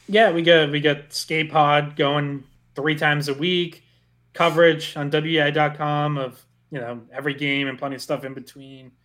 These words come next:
with practices. People can, you know, still follow me on, on X, Twitter, uh, at S McLaughlin nine. Um,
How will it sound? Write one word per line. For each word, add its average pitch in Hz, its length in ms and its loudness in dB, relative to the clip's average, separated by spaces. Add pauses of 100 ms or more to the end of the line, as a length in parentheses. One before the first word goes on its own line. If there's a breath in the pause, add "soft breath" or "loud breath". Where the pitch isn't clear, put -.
(300)
with - 140 -18
practices. 170 720 2 (180)
People 143 180 -6
can, 131 320 -8 (120)
you 135 80 -16
know, 131 60 -12
still 131 220 -8
follow 131 240 -2
me 135 160 -4
on, 127 300 -4 (340)
on 131 240 -14
X, - 440 0
Twitter, 151 540 0 (120)
uh, 127 180 -10 (100)
at 139 240 -12
S 135 200 -6
McLaughlin 139 500 -4
nine. 135 380 -8 (400)
Um, 135 600 0